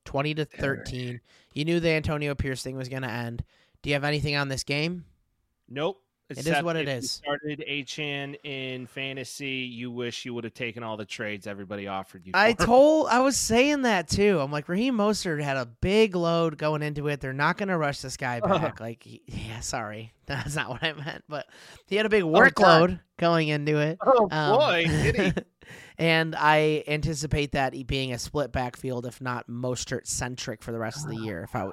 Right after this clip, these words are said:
Speaker 1: if it was me. Um,
Speaker 2: Yep. I can
Speaker 1: all right.
Speaker 2: skip it.
Speaker 1: I'll skip it too. Let's talk about, let's talk about it. Let's talk about the time.
Speaker 2: Let's talk
Speaker 1: Uh,
Speaker 2: about it.
Speaker 1: the Bears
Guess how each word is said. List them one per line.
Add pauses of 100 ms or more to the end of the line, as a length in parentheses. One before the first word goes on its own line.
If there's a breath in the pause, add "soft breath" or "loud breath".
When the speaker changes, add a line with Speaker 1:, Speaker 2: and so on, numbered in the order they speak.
Speaker 1:
if
it
was
me. (580 loud breath)
Um,
Speaker 2:
Yep. (600)
I
can
Speaker 1:
all
right.
Speaker 2:
skip
it. (1160)
Speaker 1:
I'll
skip
it
too. (100)
Let's
talk
about, (440)
let's
talk
about
it. (320)
Let's
talk
about
the
time.
Speaker 2:
Let's
talk
Speaker 1:
Uh,
Speaker 2:
about
it. (640)
Speaker 1:
the
Bears